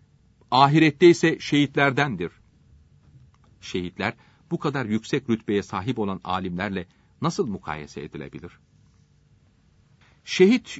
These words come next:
ölü olmayınca alim nasıl ölü olur?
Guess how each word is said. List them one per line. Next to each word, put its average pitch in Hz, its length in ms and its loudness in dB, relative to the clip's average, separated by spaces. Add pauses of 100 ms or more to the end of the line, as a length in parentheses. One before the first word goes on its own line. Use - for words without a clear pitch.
(100)
ölü 170 300 4
olmayınca 139 680 0 (460)
alim 156 420 2
nasıl 165 420 0
ölü 80 180 -6
olur? 85 280 -8